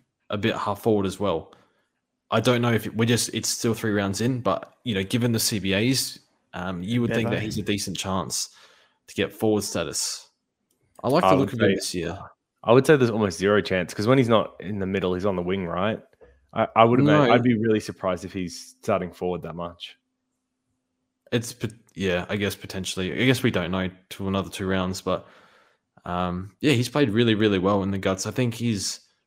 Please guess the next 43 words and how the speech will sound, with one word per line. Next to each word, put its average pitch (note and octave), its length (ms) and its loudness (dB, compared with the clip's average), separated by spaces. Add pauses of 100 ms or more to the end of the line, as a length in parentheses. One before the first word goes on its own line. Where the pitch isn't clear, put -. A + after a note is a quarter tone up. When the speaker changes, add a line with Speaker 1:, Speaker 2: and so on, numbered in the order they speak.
Speaker 1:
run A2+ 160 4
and G2+ 160 -2
carry G#2+ 300 0
is F#2 100 -4
really G2+ 200 -2
useful. F#2 280 -4
When A2 140 0
he B2+ 140 2
gets A2+ 260 -2
the G2 60 -2
ball, G2 520 0
he - 180 -6
runs G#2 320 -2
thirty, G2 280 -2
kicks F#2+ 260 -8
fifty. F#2+ 460 -4 (280)
It's - 260 -12
a F#2 140 -2
meters G#2+ 360 0
game G2 240 -2
player. F2 240 -4
I - 20 -4
think G#2 140 -6
he's G2 140 -4
really F#2 180 -4
useful F2+ 260 -8
for - 160 -10
them. F#2 240 -4 (720)
Again, A#2+ 260 6
I G#2+ 80 6
don't A2 240 4
know A2+ 140 2
if G#2+ 180 0
the G#2 80 -4
C A2 180 -4
B G2+ 80 2
As G2 140 2
are F#2+ 40 -4
s-, - 260 -8 (120)
are F#2 120 -2
sustainable G2 580 -2
with F#2+ 140 0
him, G#2+ 280 -4